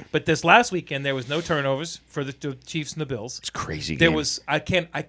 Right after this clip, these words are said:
Speaker 1: I can only remember, like, two or three penalties. Um, it was back and forth. It, I, I don't, I don't know that you can script a game better than that.
Speaker 2: You can.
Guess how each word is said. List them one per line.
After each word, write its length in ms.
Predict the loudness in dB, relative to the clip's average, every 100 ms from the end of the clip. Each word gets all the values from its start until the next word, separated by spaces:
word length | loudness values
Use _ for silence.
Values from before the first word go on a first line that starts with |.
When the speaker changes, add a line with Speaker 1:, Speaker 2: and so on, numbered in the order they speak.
| -8
Speaker 1:
I 120 | -8
can 100 | -4
only 120 | -4
remember, 220 | -2 -4 -4
like, 160 | -6
two 220 | -6 -6
or 60 | -6
three 280 | -8 -8 -6
penalties. 600 | -6 -6 -6 -8 -12 -12 _ _ _ _ _
Um, 520 | 4 6 6 4 -2 -8 -20 _ _ _
it 160 | 2 4
was 380 | 2 0 -4 -8 _ _ -20 -20 -14
back 400 | 6 8 8 6
and 100 | -4
forth. 440 | 0 2 2 -2
It, 160 | -8 -8
I, 240 | -10 -10 -16 -20 _ _ _
I 120 | 6
don't, 200 | 8 6 6
I 100 | 6
don't 240 | 6 6 8
know 220 | 8 8
that 140 | 6
you 140 | -4 -2
can 240 | -2 -4 _ _ _ _
script 720 | -4 -2 0 8 8 8 2
a 100 | -2
game 380 | 0 2 2 0
better 320 | 4 4 4
than 220 | -2 -6 -6
that. 220 | -8 -12 _ _ -20 -20 -20 -20 -20 _
Speaker 2:
You 140 | 0 8
can. 440 | 12 12 12 8